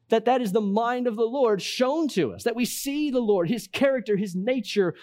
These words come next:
revealed to us every time we open the word of God. We see that. We must spend time in it, as well as in conversation with the Lord in prayer. Reading our Bible and praying every single day, it sounds so elementary,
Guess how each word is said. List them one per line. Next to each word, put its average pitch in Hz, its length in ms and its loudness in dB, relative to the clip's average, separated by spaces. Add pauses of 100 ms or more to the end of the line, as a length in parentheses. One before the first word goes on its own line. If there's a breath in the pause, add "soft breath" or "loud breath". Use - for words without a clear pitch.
(720 loud breath)
revealed 175 500 2
to 147 160 0
us 139 220 -2 (240 soft breath)
every 220 260 2
time 180 320 0
we 170 120 0
open 156 300 -2
the 147 80 0
word 143 200 2
of 147 100 -6
God. 131 260 2
We 160 120 -2
see 254 380 -4
that. 135 140 2
We 196 80 -2
must 185 180 -2
spend 175 240 -4
time 220 340 0
in 107 140 -4
it, - 320 -20 (380 loud breath)
as 165 160 4
well 196 220 4
as 202 100 2
in 190 100 -2
conversation 220 720 0
with 185 120 -2
the 196 80 2
Lord 196 240 0
in 214 100 0
prayer. - 380 -6 (540)
Reading 220 340 4
our 220 100 4
Bible 214 300 2
and 208 120 0
praying 226 340 0
every 226 160 -2
single 220 280 0
day, 214 200 2
it 202 100 -2
sounds 208 240 -2
so 226 400 0
elementary, 208 720 0